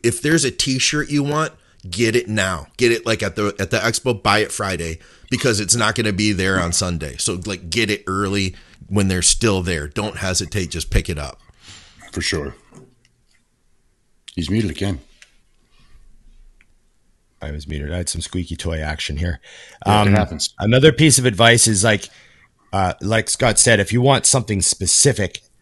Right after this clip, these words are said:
Speaker 3: get it the second you see it, early.
Speaker 1: Yeah,
Speaker 3: Um,
Speaker 1: yeah.
Speaker 3: but if there's other less specific stuff, like you want a bunch of creatine or you want a bunch of isolate,
Speaker 1: Right.
Speaker 3: um, then you can wait till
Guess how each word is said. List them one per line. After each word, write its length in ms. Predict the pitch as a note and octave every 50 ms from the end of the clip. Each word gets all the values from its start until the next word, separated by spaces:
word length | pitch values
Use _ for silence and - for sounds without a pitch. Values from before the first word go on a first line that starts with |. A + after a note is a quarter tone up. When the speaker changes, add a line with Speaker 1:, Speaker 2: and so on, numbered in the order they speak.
| _ _ _ _ F2
Speaker 3:
get 200 | F2 A2+ G#2+ G#2
it 100 | - -
the 100 | G2+ F#2
second 360 | - - A2+ G#2 - A2+ G#2+
you 80 | G#2 G2
see 200 | - - F#2+ E2+
it, 120 | - - _ -
early. 360 | - G2+ G#2 F2+ D2 - - _ _ _ _ _ _ -
Speaker 1:
Yeah, 220 | G2+ G2 F2 D2+ -
Speaker 3:
Um, 260 | - F#2+ G2 F#2+ F#2
Speaker 1:
yeah. 160 | F#2 F#2 E2+ F2 _ _
Speaker 3:
but 180 | - C3+ C3+ -
if 300 | - D#3 D#3+ - - -
there's 300 | - D#3+ D3+ C3 - - - _ - -
other 320 | C#3+ D3+ D#3 D#3 D3+ C3+
less 300 | A#2 A2+ A#2+ A#2+ A2+ -
specific 500 | - - B2 A2+ - - G#2+ G2 F#2 -
stuff, 340 | - - - G#2 - - -
like 220 | F#2 E2 D#2 - - _ _ _ _ _ _ _ _ -
you 160 | G2+ G#2+ A2
want 160 | A#2 A#2 A#2
a 60 | A2+
bunch 260 | G2 A#2+ A2 G#2 - G#2+
of 60 | -
creatine 720 | - - A#2+ A#2+ A2+ F#2+ - - G2 F#2 E2+ D2+ C2+ C#2 - _ - - _ _ _ _ _ -
or 220 | - G#2 G#2+ G2+ G2+
you 180 | G2+ G#2+ A2+
want 300 | G#2+ A2+ A2+ A2 G#2 - _ -
a 60 | G2+
bunch 260 | F#2+ A2+ A2 A2 - B2
of 80 | A2
isolate, 640 | A#2 A2+ A2+ - - - G#2+ G2 F2 D2 - - _ _ _ _ _
Speaker 1:
Right. 500 | - G#2 A2+ A#2 A2+ A2 G2+ F#2+ F2+ - - - - -
Speaker 3:
um, 420 | G#2+ G#2+ G#2 G#2 G2 G2+ G2+ F#2 _ _ _ _ _ _
then 360 | B2 B2+ C3 C3 C3+ B2 - -
you 180 | G2+ A#2+ C#3+ D3+
can 240 | - E3+ D#3 C3+
wait 360 | A#2+ C3+ D#3+ D3+ - - - -
till 540 | - B2+ A2+ A2 G#2+ G#2 G2+ F2+ - _